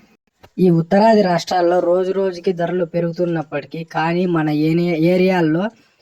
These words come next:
మదనపల్లి, మొలకల చెరువు, కోలారు వంటి ఏరియాల్లో ధరలు అయితే ఆరు వందల నుంచి ఏడు వందలు, ఏడు వందల యాభై రూపాయలు మాత్రమే అమ్మడానికి ముఖ్య కారణాలు ఏంటి అంటే ముఖ్యంగా మదనపల్లి, మొలకల చెరువు, కోలారు, చింతామణి వంటి ఏరియాల్లో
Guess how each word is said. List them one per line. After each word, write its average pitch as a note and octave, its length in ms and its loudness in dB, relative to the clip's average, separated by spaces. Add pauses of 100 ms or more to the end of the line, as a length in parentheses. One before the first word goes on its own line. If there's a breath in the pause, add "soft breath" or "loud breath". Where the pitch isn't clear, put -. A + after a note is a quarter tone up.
(140 soft breath)
మదనపల్లి, F#3 720 2
మొలకల F3 380 0
చెరువు, F3 320 -2 (140)
కోలారు E3+ 580 2
వంటి D#3 340 0
ఏరియాల్లో D#3+ 640 0 (460 soft breath)
ధరలు F3+ 340 2
అయితే E3+ 280 2
ఆరు E3+ 240 0
వందల F3 320 2
నుంచి E3+ 320 -2
ఏడు E3 240 0
వందలు, E3 400 0
ఏడు D#3+ 220 0
వందల D#3+ 280 0
యాభై D3+ 220 0
రూపాయలు D3+ 380 -4
మాత్రమే D#3 540 -4
అమ్మడానికి D#3 500 -4
ముఖ్య D#3 280 -6
కారణాలు D#3 460 -6
ఏంటి D3+ 400 -6
అంటే C3+ 300 -6 (640)
ముఖ్యంగా G#3 540 0
మదనపల్లి, G3 680 0
మొలకల F#3 420 -2
చెరువు, F#3 360 -4 (140)
కోలారు, F3 640 2
చింతామణి E3+ 600 -4
వంటి D3+ 340 -4
ఏరియాల్లో D3 560 -2